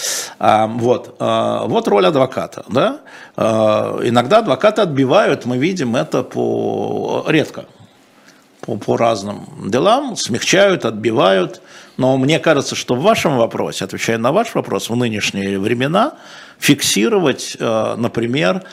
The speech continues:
м, неправильные решения, э, судьи, да, незаконные решения.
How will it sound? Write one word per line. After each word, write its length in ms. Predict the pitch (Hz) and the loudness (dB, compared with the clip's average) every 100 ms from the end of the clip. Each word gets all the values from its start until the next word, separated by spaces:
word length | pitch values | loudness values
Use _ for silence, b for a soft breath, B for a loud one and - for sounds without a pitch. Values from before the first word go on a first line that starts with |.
| B B - | B B -6
м, 180 | 110 107 107 | -4 -2 -2
неправильные 560 | 117 - 170 190 147 117 | -2 2 4 4 2 0
решения, 560 | 110 - 151 151 123 107 | -2 -2 -2 0 -2 -4
э, 340 | - 113 110 | -4 -4 -4
судьи, 440 | 104 131 113 98 90 | -2 -2 -2 -2 -2
да, 180 | 90 120 | -2 -2
незаконные 640 | 123 135 - 117 95 98 | 0 0 0 -4 -4 -6
решения. 600 | 71 71 - 73 82 85 | -6 -6 -6 -6 -10 -14